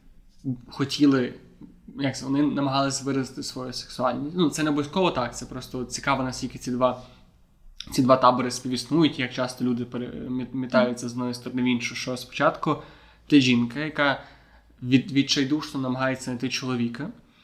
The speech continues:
ти знаходиш дуже поганого чоловіка, який, відповідно, там, тебе аб'юзить,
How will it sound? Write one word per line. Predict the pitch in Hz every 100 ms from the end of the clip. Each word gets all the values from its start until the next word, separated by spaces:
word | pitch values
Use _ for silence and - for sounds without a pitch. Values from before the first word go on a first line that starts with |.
| _ -
ти | 160
знаходиш | 170 170 151 135 - -
дуже | 131 135
поганого | 131 127 127 123
чоловіка, | 120 - 120 120 123
який, | 117 120
відповідно, | 117 120 120 120 117
там, | -
тебе | - 127 123
аб'юзить, | 120 165 160 143